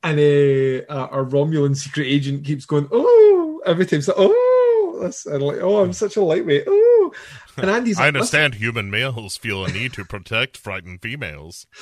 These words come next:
Speaker 1: <laughs> Well, Andy realizes there's no popcorn in this bowl left, so she goes away to get some after Peter says he's kinda gonna do it. She's like, "No, I can get it."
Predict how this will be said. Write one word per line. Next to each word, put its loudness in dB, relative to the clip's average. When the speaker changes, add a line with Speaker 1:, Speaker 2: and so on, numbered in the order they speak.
Speaker 1:
<laughs> -2
Well, 0
Andy 0
realizes 0
there's -6
no -10
popcorn -2
in -14
this -12
bowl -8
left, -12
so -20
she -6
goes -2
away -2
to -12
get -6
some -14
after -14
Peter -12
says -2
he's -8
kinda -8
gonna -8
do -4
it. -12
She's -14
like, -10
"No, -8
I -8
can -14
get -4
it." -12